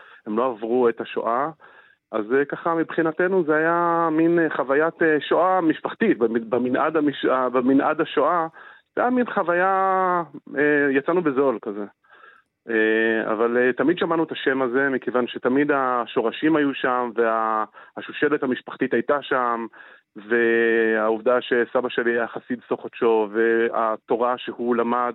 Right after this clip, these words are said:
ושהוא ידע, והמשפחות, הכל ה-, ככה סבב סביב הזיכרונות האלה, זה שם שאנחנו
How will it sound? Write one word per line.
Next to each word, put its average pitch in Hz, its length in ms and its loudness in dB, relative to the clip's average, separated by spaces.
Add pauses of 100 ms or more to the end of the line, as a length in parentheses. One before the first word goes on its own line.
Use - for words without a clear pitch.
ושהוא 117 460 -8
ידע, 120 520 0
והמשפחות, 117 920 -2 (680)
הכל 220 280 0
ה-, 185 160 2 (120)
ככה 131 360 -4 (160)
סבב 143 340 0 (160)
סביב 135 220 0
הזיכרונות 120 680 0
האלה, 147 480 2
זה 117 140 -4
שם 143 240 -2
שאנחנו 120 540 -2